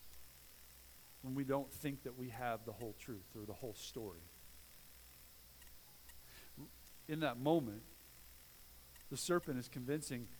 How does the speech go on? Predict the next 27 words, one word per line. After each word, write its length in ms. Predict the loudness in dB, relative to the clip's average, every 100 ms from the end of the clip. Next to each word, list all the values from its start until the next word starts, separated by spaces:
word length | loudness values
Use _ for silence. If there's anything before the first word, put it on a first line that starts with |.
| 0
Adam 320 | 8 8 8
and 100 | 2 0
Eve 200 | 0 0
that 140 | 2
they 100 | 6
don't 200 | 6 6
have 260 | 6 8 6
the 80 |
whole 180 | 2 2
story, 320 | 2 4 4
that 160 | 4 2
God 240 | 6 6
is 100 | 6
holding 420 | 0 0 2 2 0
back 600 | 6 8 6 4 -8 -12 -12 -14 -14 -16 -14 0
on 360 | 6 6 6 2
them. 240 | 0 0 -2 -10 -14 -16 -14 -14 -12 -12 -12 -10 -10 -10 -12 -16 -16 -16 -16 -14 -16 -16 -14 -4 2
And 120 | 4
for 120 | 6
you 260 | 8 10 10
and 100 | 12
I, 360 | 12 12 10 6 2
we're 140 | 8 10
meaning-hungry, 1040 | 10 10 10 10 10 10 10 10 8 8
free 340 | 6 6 8 12
will 260 | 12 12
creatures. 640 | 12 8 8 6 2 2